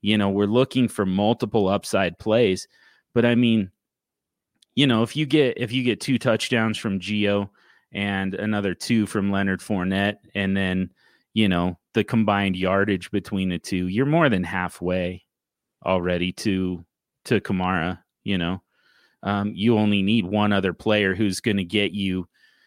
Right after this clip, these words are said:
you know, who's gonna go over a hundred yards and get a touchdown, essentially, and you're caught up. So, like, that's, that's the thing. Like, that's how, that's how easy this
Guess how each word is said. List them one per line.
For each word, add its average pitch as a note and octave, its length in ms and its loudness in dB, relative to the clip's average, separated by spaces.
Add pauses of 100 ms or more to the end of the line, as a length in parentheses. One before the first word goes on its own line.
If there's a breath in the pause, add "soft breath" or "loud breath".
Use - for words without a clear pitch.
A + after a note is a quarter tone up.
(260)
you G2+ 160 -2
know, F#2+ 120 -2
who's A2+ 240 0
gonna B2 200 2
go A2 260 4
over G#2 260 2
a G2 80 2
hundred G2+ 320 -2
yards F#2+ 320 0
and G2 140 0
get F#2+ 120 0
a F#2 60 0
touchdown, D#2+ 580 -4
essentially, D#2 680 -8 (500)
and G#2+ 140 2
you're G#2+ 120 2
caught F2+ 300 0
up. - 260 -4 (600)
So, G2 420 -2 (540)
like, A#2+ 160 2
that's, C#3 320 0
that's C3 320 2
the F#2+ 100 -2
thing. F#2+ 240 -2
Like, F#2 160 0
that's A2+ 280 -2
how, G2+ 460 -4 (100)
that's B2+ 240 -4
how A#2+ 320 -4
easy G2+ 400 -12
this F#2 280 -8